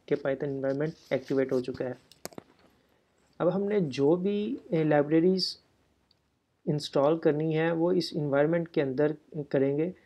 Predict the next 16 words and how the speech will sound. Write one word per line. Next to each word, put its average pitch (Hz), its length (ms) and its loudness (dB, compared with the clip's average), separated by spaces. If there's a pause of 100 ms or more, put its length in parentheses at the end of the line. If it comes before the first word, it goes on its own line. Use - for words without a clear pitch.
(280)
Like, 151 260 0
अभी 147 220 2
हम 160 200 -2
environment 147 500 0
के 143 80 -2
अंदर 139 220 -2
हैं, 160 60 -4
मैं 147 180 -2
कह 139 160 -2
देता 143 240 -4
हूँ 147 200 -6
pip 165 100 0 (480)
install, 139 680 -6 (1200)
pip 139 100 -8
three 147 360 -6
install 139 640 -4